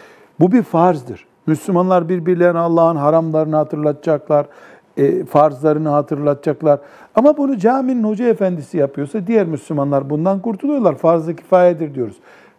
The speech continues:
Müslümanların imamı, müezzini, müftüsü, hocası, yazarı bunu yapmıyorsa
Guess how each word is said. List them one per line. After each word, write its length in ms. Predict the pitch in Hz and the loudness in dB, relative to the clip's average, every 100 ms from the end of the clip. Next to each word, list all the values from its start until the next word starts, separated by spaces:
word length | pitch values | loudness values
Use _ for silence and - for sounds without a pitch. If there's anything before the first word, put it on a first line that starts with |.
| _ | _
Müslümanların 760 | 139 151 - 180 160 160 151 160 | -4 -4 -2 0 0 2 -2 -2
imamı, 440 | 190 170 151 139 123 | -2 0 0 -2 -4
müezzini, 720 | 139 170 151 127 131 120 107 | -4 -2 -2 -2 -6 -8 -8
müftüsü, 580 | 123 170 170 156 120 113 | -4 -4 -4 -8 -6 -8
hocası, 580 | 107 160 151 156 - 131 | 0 0 0 -6 -6 -6
yazarı 560 | 127 156 151 147 131 | 0 0 0 -2 -2
bunu 140 | 147 143 | -4 0
yapmıyorsa 760 | 151 165 160 147 120 110 185 | 2 2 0 -12 -10 -4 -6